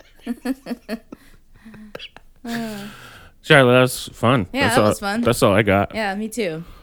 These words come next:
Speaker 2: Um,
Speaker 1: Anyways.
Speaker 2: hey, everyone. Um, rate and review this shit.
Speaker 1: <laughs>
Speaker 2: Helps out.
Speaker 1: Yeah.
Speaker 2: Again, give us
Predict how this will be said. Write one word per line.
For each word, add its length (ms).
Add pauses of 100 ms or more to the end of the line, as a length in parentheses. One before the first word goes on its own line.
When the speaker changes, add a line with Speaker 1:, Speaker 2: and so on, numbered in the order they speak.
Speaker 2:
Um, 100
Speaker 1:
Anyways. 520 (440)
Speaker 2:
hey, 480 (420)
everyone. 480 (1300)
Um, 580 (1040)
rate 200
and 120
review 300
this 120
shit. 340 (760)
Speaker 1:
<laughs> 920
Speaker 2:
Helps 280
out. 240 (600)
Speaker 1:
Yeah. 260 (220)
Speaker 2:
Again, 400 (720)
give 200
us 200